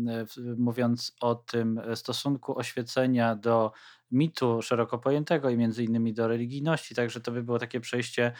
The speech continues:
w dialektyczną relację z mitem, a nie w taką antytetyczną, prawda? Że nie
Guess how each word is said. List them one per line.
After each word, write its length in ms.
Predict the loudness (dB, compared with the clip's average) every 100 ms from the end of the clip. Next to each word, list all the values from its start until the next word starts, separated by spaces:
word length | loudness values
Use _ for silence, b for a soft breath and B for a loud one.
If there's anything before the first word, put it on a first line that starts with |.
| B B B B
w 140 | -6
dialektyczną 640 | 2 4 4 0 -2 2 4
relację 480 | 6 6 4 0 -2
z 80 | 0
mitem, 520 | -2 2 4 4 2
a 200 | 2 4
nie 400 | 4 4 4 4 0
w 220 | -8 -4
taką 340 | -2 0 2
antytetyczną, 840 | 4 4 4 2 0 0 -2 -4 -4
prawda? 400 | -4 -2 2 2
Że 160 | 2
nie 440 | 0 2 2 2